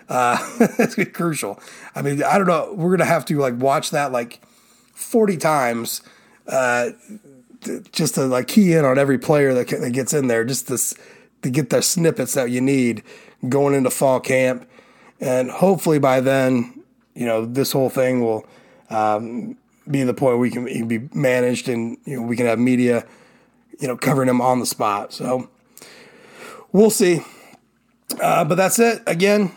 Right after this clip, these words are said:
uh, thanks for listening. Uh, as always, like I said, get over to Apple, uh, Podcasts, leave a rating, leave a review. Uh, you know, check us out on Twitter, at one foot down.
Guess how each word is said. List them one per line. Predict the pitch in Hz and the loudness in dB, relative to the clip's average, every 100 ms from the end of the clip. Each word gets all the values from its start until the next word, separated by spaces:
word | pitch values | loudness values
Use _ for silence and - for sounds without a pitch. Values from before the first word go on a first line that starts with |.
| - | -6
uh, | 156 156 | 0 0
thanks | 147 196 - | 2 0 0
for | |
listening. | 170 202 208 196 202 | 0 0 0 0 0
Uh, | 147 139 135 131 127 - | 0 0 2 -2 -6 -12
as | - - 160 | -6 -4 0
always, | 180 175 175 160 - - | 2 2 2 0 -6 -10
like | 151 | -8
I | 143 | -4
said, | - 170 147 | 0 0 2
get | 160 | 0
over | 151 | 2
to | 147 | 2
Apple, | 151 151 147 135 120 | 2 2 0 -2 -2
uh, | 139 131 | 0 0
Podcasts, | 123 156 147 156 143 | 2 0 2 0 2
leave | 156 | 0
a | 131 | 0
rating, | 139 139 135 | 0 0 0
leave | 131 | 0
a | 120 | 0
review. | 117 123 147 143 135 - _ _ _ _ _ - | 0 2 2 2 -2 -8 _ _ _ _ _ -4
Uh, | 120 117 117 117 120 - _ _ _ _ _ _ _ _ _ - | 0 2 4 2 -2 -10 _ _ _ _ _ _ _ _ _ -8
you | 135 | -4
know, | 123 120 - - | -2 -4 -12 -8
check | 175 | -6
us | 156 | 0
out | 180 | 0
on | 165 | 2
Twitter, | 196 214 202 - - | 2 4 2 -4 -4
at | 156 156 | -2 0
one | 160 | 0
foot | - 151 | 0 -2
down. | 160 180 175 165 | 2 2 2 0